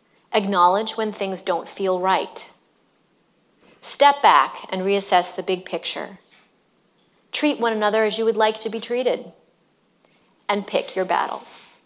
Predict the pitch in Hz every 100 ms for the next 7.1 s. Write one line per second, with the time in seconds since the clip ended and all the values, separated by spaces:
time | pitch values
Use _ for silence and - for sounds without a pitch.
0 | _ _ _ _ _ _ _ _ _ _
1 | - 185 - - - - 196 196 175 277
2 | 226 - - 196 180 180 175 165 160 180
3 | 180 _ - - - - - 269 311 294
4 | 254 233 208 202 202 196 185 196 190 202
5 | 202 196 180 175 190 185 190 190 175 175
6 | 165 170 175 165 160 - - - - -
7 | -